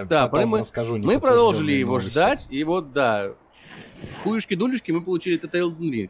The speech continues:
Speaker 1: и вряд ли получим в ближайшее время.
Speaker 2: Получим, я тебе потом расскажу, не, вне подкаста.
Speaker 1: А, не, я знаю, я знаю эти слухи
Speaker 2: Ты, ты
Speaker 1: про
Speaker 2: видел
Speaker 1: новые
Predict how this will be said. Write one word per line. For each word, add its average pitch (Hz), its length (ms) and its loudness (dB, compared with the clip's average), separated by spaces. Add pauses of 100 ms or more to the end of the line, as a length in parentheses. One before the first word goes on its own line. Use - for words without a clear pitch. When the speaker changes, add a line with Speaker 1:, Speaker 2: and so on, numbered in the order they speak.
Speaker 1:
и 147 180 4
вряд 175 220 4
ли 175 80 -2
получим 165 320 2
в 147 40 -2
ближайшее 156 360 2
время. 123 220 -2
Speaker 2:
Получим, 151 480 0
я 147 180 4
тебе 156 140 2
потом 160 320 2
расскажу, 151 380 2
не, 135 180 -2
вне 131 200 0
подкаста. 127 800 2
Speaker 1:
А, 175 80 6
не, 220 160 6
я 180 200 4
знаю, 214 340 4
я 175 100 4
знаю 196 280 4
эти 147 100 -10
слухи 220 240 -2
Speaker 2:
Ты, 165 60 4
ты 156 100 0
Speaker 1:
про 196 80 4
Speaker 2:
видел 165 320 6
Speaker 1:
новые 143 160 4